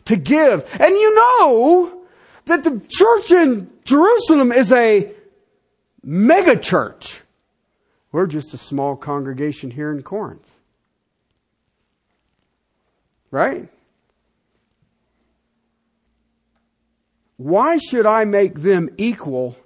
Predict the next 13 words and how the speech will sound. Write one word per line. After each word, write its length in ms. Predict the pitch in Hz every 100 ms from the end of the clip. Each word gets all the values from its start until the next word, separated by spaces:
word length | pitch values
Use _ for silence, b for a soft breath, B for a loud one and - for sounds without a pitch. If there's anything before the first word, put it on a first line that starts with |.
| _ _ _
at 160 | 143 120
my 300 | 143 170 165
expense? 840 | 139 - - - 135 - - - _ _ _ _ _ _ _ _ _ _ _ _ _ _ _ _ _ _ _ _ _ _ _ _ _ _ _ _ _ _ _ _ _ _ -
Perhaps 360 | 185 330 359
they 140 | - 269
deserve 760 | 196 175 131 175 240 196 139
their 180 | 120 143
brokenness. 1200 | 117 107 - 123 151 151 - 110 95 98 - - _ _ _ _ _ _ _ _ _ _ _ _ _ _ _ _ _ _ _ _ _ _ _ _ _ _ _ _
Perhaps 360 | - 330 392
that's 220 | 339 349
what 320 | 311 311 165 123
God 320 | 240 311 294
is 280 | 214 -